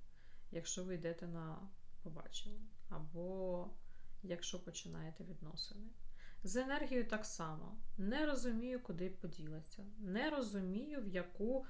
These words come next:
дірочку все це витікає. Не розумію, куди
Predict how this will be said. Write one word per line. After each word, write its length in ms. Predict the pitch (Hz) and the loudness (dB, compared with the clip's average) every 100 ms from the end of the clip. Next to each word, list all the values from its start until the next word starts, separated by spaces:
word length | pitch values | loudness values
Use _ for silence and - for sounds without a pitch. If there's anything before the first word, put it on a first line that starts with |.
| - - 208 | -4 -4 -2
дірочку 680 | 170 208 320 330 - - 202 | 4 6 6 6 2 0 0
все 360 | - 202 226 | 2 2 2
це 300 | 254 - 202 | 2 4 4
витікає. 840 | 208 202 - 214 151 143 151 185 214 - | 4 2 0 -2 -2 -2 -2 -4 -4 -2
Не 220 | 185 226 | 2 2
розумію, 560 | 226 202 190 202 277 277 | 2 0 -2 -2 -4 -6
куди 320 | 185 165 | -6 -4